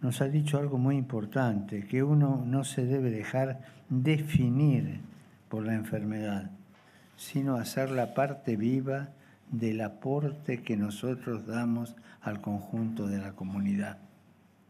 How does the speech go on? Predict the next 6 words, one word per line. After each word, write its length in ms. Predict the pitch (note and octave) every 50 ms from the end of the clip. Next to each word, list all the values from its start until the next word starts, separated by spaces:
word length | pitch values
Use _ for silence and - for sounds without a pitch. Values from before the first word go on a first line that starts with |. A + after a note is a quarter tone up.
| - - - - - - - - - - -
Es 120 | D#3 D3
verdad, 360 | D3+ C#3 C#3+ E3 F3 E3 C3
no 140 | G#2+ A2 A#2
debemos 420 | A#2+ B2 A#2+ C3 C3+ C3+ B2 A2+ A2
dejarnos 480 | A#2 - - A#2 A#2+ A#2 A#2 A2 G#2
definir 600 | G#2 A#2 A2 - - A2+ A#2 C3+ D3+ - - -